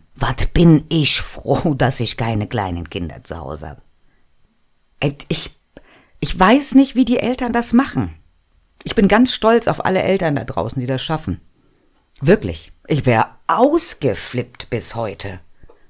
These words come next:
Das gibt's doch nicht, Mensch. Und dann kein Konzept, ne?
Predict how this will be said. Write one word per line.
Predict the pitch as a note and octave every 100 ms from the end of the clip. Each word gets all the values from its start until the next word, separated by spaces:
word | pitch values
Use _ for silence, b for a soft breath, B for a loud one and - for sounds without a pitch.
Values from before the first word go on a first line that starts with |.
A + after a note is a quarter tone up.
| b b b b - -
Das | C3
gibt's | - - -
doch | G#3+ F#2+
nicht, | - -
Mensch. | F2+ - - - - _ B B B B
Und | F#3+ E3+
dann | E3+ F3
kein | - F3+ A3
Konzept, | - G3+ - - - C#3+
ne? | F3